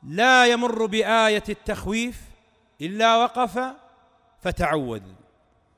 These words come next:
ثم ركع مثل ما قام يقول: "سبحان ربي العظيم"، يرددهن، ثم رفع رأسه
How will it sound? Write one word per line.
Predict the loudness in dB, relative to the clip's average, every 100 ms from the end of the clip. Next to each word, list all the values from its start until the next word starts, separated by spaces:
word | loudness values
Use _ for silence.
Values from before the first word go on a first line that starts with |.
| _ _ _ -8
ثم | -4 0
ركع | 0 0 -2 -6 -8 -18 _ _ _ _ _ _ _ -12
مثل | -4 -4 -4 -2 -2
ما | 0 -2
قام | -4 -4 -4 -4 -10 -16 -20 _ _ _ _ _
يقول: | -12 -6 -4 -2 -4 -10 -20 _ _ _
"سبحان | -12 -8 -2 2 4 4 2 -2
ربي | -4 -6 -6 -6
العظيم"، | -6 -6 -8 -10 -10 -14 -18 _ _ _ _ _ _ -12
يرددهن، | -4 -2 -2 -6 -8 -2 -2 -2 -8 -14 -18 _ _ _ _ _ _ _ -16 -10
ثم | -8 -6 -4
رفع | -2 -2 -4 -2 -2
رأسه | -2 -4 -6 -6 -12